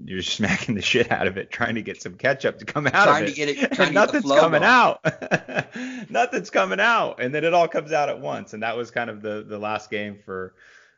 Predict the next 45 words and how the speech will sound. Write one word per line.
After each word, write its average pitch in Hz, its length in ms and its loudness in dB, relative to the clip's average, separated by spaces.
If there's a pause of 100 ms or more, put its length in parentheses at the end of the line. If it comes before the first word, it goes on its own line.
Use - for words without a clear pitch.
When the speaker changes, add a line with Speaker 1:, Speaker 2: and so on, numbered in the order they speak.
(120)
Speaker 1:
for, 104 340 -6
um, 92 340 -6
U 101 120 2
S 98 160 0
men's 95 220 -8
national 101 460 -4
team 92 300 -10
is, 92 360 -12 (260)
you 104 120 -6
know, 92 200 -2 (1200)
I 117 220 0
question 135 640 0
how 110 720 -2
Greg 104 560 0
can 98 200 -10
implement 101 540 -4
his 95 220 -4
system, 87 680 -4 (600)
uh, 92 160 0
with 98 220 -2
a 98 40 0
group 101 240 -4
of 95 60 -6
guys 92 340 0
that 90 120 -6
gets - 200 -14
to 87 100 -14
train 92 260 -6
together 87 340 -4
three 90 220 -8
or 90 60 -6
four 92 240 -8
weeks 87 220 -10
a 87 60 -6
year. - 280 -8 (480)
Speaker 2:
Right. 92 280 -10
Speaker 1:
It's 98 80 -12
very 117 360 -2
hard. 92 260 2
He 98 80 -6
wants 101 220 -4
to 107 80 -10
play 104 180 -2
total 98 240 -2
football. - 540 -8